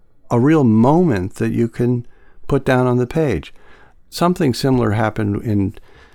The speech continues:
in Baseless. In Baseless, actually, I used the newspapers to do a kind of, I thought, <laughs> at the time, very exciting sleuthage, um, <laughs> which was, okay,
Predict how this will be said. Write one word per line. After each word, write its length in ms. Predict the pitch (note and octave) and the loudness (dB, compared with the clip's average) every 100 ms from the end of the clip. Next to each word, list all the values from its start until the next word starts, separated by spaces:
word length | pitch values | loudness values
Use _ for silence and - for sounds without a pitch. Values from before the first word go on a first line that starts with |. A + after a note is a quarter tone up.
| - - - - - | -20 -20 -20 -20 -6
in 200 | B2 A2 | -2 -2
Baseless. 640 | G#2 C3 D#3+ - A#2 G2 | 0 0 0 -2 -2 -2
In 200 | - G#2+ | -2 -2
Baseless, 500 | G2+ D3 F#3+ D#3 G#2+ | 0 0 0 -4 -2
actually, 320 | G#2 G2 A#2+ A2 | -4 -2 -2 0
I 20 | |
used 300 | A2 A2+ A#2 | 0 0 0
the 80 | A2 | 0
newspapers 840 | A2+ A2 - F#2+ - G2 F#2+ - - | -2 -4 -6 -6 -4 -6 -6 -14 -14
to 120 | - | -8
do 460 | G#2 G#2 G2+ F#2+ F#2+ | -6 -4 -2 -2 -4
a 100 | G2+ | -8
kind 320 | - A2 G2 | -8 -4 -4
of, 220 | F2+ F2 - - - - - - - | -4 -8 -16 -20 -20 -20 -20 -20 -14
I 140 | G2+ | -10
thought, 360 | G2 G2+ F2 - _ _ _ | -8 -8 -8 -10 _ _ _
<laughs> 260 | _ _ | _ _
at 480 | - - - - - | -10 -10 -14 -16 -14
the 160 | - - | -14 -12
time, 520 | - D3+ - D#3 B2+ - - - - - - - | -4 -4 -2 -4 -6 -10 -14 -12 -12 -16 -20 -14
very 420 | - G#2+ G#2 G2 - | -6 -2 0 -2 -4
exciting 560 | G#2 - A2+ G2+ F#2 | -10 -2 0 0 0
sleuthage, 880 | - - G#2+ G#2 - D2+ C#2+ - - - A#2+ | -4 -4 -4 -4 -6 -8 -10 -14 -16 -14 -8
um, 300 | F#2+ F#2 F#2+ G3 - - | -4 0 0 -2 -4 -20
<laughs> 200 | - - | -20 -6
which 240 | B2 - | -6 -2
was, 260 | C3 A2+ - - - - - | 0 -2 -4 -18 -20 -20 -6
okay, 340 | C3 - D2+ | -6 -4 -6